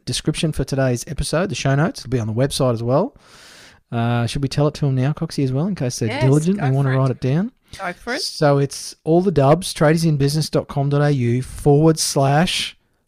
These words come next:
Speaker 1: apply. It's a really complicated link, that one.
Speaker 2: <laughs>
Speaker 1: Just go to our website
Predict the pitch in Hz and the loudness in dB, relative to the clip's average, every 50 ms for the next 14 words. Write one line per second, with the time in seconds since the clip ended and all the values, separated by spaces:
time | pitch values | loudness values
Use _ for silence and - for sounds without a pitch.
0 | _ _ _ _ - 123 127 - - - - 131 123 120 113 104 95 - 85 85 | _ _ _ _ -4 -4 -4 0 0 0 0 2 0 2 2 0 0 -2 -6 -8
1 | - - - _ _ _ _ _ _ _ _ - - - - 101 101 101 98 - | -10 -12 -16 _ _ _ _ _ _ _ _ -20 -20 -12 -8 -6 -6 -6 -6 -6
2 | - 104 95 104 - - 107 101 98 101 104 113 117 - 110 - - 120 120 147 | -8 -8 -8 -8 -6 -6 -4 -4 -4 -4 -6 -6 -6 -6 -8 -8 -6 -6 -6 -6
3 | 170 - _ _ _ _ _ - 196 - - 165 226 - 165 147 139 135 123 120 | -6 -8 _ _ _ _ _ -8 -8 -4 -2 -2 0 4 4 4 6 6 4 2
4 | 117 123 127 123 - - 120 113 131 151 | 2 0 0 0 0 0 2 2 0 0